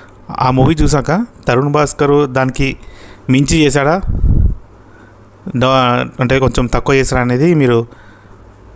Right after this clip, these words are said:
తెలుసుకుంటారనమాట. నాకు తెలిసి ఎ-, ఎప్పుడైనా ఒరిజినల్ ఫిలిం ఉన్నది ఒరిజినల్ ఫిలిమే, దాని తర్వాత ఎన్ని రీమేక్ అయినా కూడా అంత ఎఫెక్ట్ ఇయ్యదు. ఎగ్జాంపుల్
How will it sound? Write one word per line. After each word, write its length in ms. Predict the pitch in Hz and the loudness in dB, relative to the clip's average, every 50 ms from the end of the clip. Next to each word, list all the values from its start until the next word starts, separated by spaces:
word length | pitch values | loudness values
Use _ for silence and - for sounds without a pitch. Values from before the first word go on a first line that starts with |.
| - - - - - - - - - - - | -20 -20 -20 -16 -16 -16 -16 -18 -10 -6 -4
తెలుసుకుంటారనమాట. 640 | 120 117 - - 135 123 120 117 117 113 113 117 | -2 -2 0 -2 0 0 0 0 0 -2 0 0
నాకు 380 | 156 220 254 - 156 135 131 131 | -2 -4 -4 -4 -4 -2 0 0
తెలిసి 360 | 131 131 131 131 - 185 196 175 - - - - | 0 0 0 -2 -2 -2 -2 -4 -6 -12 -12 -4
ఎ-, 360 | - 131 127 - - - - 180 | -4 -4 -4 -4 -4 -2 -2 -2
ఎప్పుడైనా 600 | - - 135 - - 147 147 143 139 165 208 240 - - - - - - - - - - - - - - - 131 | 0 0 -2 0 2 2 2 2 0 0 -2 -2 -6 -10 -16 -16 -16 -18 -20 -20 -20 -20 -20 -20 -20 -6 0 0
ఒరిజినల్ 360 | 131 123 120 139 170 180 175 | 0 0 2 0 0 0 0
ఫిలిం 300 | - 175 160 165 165 156 | 0 0 2 2 2 2
ఉన్నది 280 | 151 147 143 139 165 | 0 0 0 0 2
ఒరిజినల్ 320 | 175 151 131 127 147 143 127 | 0 0 2 2 2 2 2
ఫిలిమే, 300 | 135 127 123 117 123 - - - - - - - - - - - - | 2 0 0 -2 -4 -8 -10 -18 -20 -20 -20 -20 -20 -20 -12 -4 -2
దాని 120 | 131 123 | -2 0
తర్వాత 180 | 123 139 135 135 | 0 0 0 2
ఎన్ని 240 | 147 139 131 135 139 | 0 0 2 2 2
రీమేక్ 340 | 131 135 135 143 139 131 143 | 2 2 2 0 0 0 0
అయినా 180 | 135 135 131 | 0 0 2
కూడా 280 | 127 127 131 147 143 135 131 - - - - - - - - | 2 2 0 0 -2 -4 -10 -16 -20 -20 -20 -20 -10 -4 -4
అంత 180 | 120 117 - | -2 0 0
ఎఫెక్ట్ 300 | 127 123 - 127 - - | 0 0 0 -4 -2 0
ఇయ్యదు. 200 | 120 113 113 120 143 - - - - - - - - - - - - | 0 0 0 -2 -8 -14 -20 -20 -20 -20 -20 -20 -20 -20 -18 -6 -4
ఎగ్జాంపుల్ 500 | 120 107 107 - 135 135 127 143 156 190 | -2 0 2 0 0 0 0 -2 -2 -2